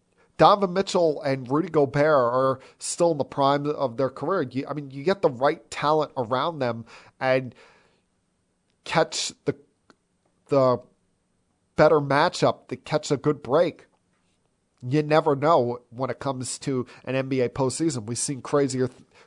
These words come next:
crazy things happen. Now, the play-in tournament gets started, uh,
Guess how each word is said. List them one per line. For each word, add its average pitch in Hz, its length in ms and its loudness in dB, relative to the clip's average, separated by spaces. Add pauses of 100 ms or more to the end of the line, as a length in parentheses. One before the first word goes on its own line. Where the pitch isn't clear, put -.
crazy 135 360 2
things 131 300 -6
happen. 147 380 0 (3000)
Now, 165 160 6
the 156 120 6
play-in 196 460 6
tournament 135 560 0
gets 127 200 -2
started, 123 680 0
uh, 110 300 0